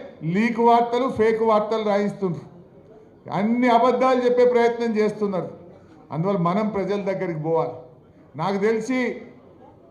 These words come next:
ప్రజలకు విషయాలు అర్థమైనాయి. నిన్న కేసీఆర్ గారు వస్తే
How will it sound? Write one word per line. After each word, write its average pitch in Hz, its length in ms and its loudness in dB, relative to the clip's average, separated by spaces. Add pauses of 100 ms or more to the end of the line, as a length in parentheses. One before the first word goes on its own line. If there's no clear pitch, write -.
(440)
ప్రజలకు 208 420 0
విషయాలు 214 420 -2
అర్థమైనాయి. 196 500 -6 (540)
నిన్న 196 200 -2
కేసీఆర్ 233 600 2
గారు 226 160 2
వస్తే 262 480 2